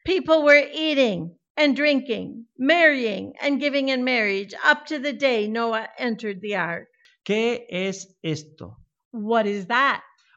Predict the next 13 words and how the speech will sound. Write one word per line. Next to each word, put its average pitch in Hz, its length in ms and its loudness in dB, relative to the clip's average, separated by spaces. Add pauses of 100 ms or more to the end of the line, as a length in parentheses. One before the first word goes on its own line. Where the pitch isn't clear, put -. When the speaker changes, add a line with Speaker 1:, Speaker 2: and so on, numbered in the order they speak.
(120)
Speaker 2:
Una 214 280 -4
sociedad 208 720 -10
disfrutando 180 1000 -6
de 151 180 -6
paz 147 420 -6
y 185 80 -10
seguridad. 202 720 -12 (440)
Speaker 1:
That 262 440 8
is 262 480 4
a 214 80 0
society 269 1080 0
that 240 280 0
is 220 260 0